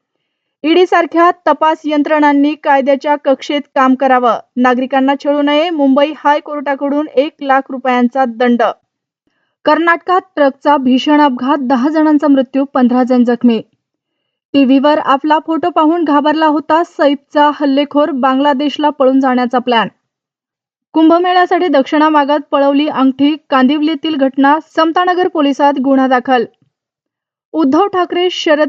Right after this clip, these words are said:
पवार लवकरच केंद्रात मोदींसोबत दिसतील, माजी मंत्र्यांच्या दाव्यामुळे खळबळ. तुर्कीतील स्की रिसॉर्ट हॉटेलला भीषण आग, शहात्तर जणांचा मृत्यू, पन्नासहून अधिक जखमी.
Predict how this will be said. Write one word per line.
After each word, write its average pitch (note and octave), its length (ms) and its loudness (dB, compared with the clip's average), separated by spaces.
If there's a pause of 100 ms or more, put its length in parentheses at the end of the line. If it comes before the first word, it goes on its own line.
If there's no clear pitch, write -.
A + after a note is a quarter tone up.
पवार C#4+ 280 2
लवकरच C#4+ 640 -2
केंद्रात C4+ 560 0
मोदींसोबत C4 600 0
दिसतील, A#3 480 -2 (420)
माजी C4 320 0
मंत्र्यांच्या D4 540 0
दाव्यामुळे C4+ 580 0 (100)
खळबळ. B3 380 0 (1800)
तुर्कीतील D#4 400 -2
स्की D#4+ 320 -2
रिसॉर्ट D4+ 480 0
हॉटेलला D4 480 0
भीषण C#4 400 0
आग, C#4+ 280 0 (100)
शहात्तर D4 560 -2
जणांचा C#4+ 420 0
मृत्यू, C4 320 -2
पन्नासहून C4+ 640 0
अधिक A#3+ 300 -2
जखमी. A#3+ 360 -4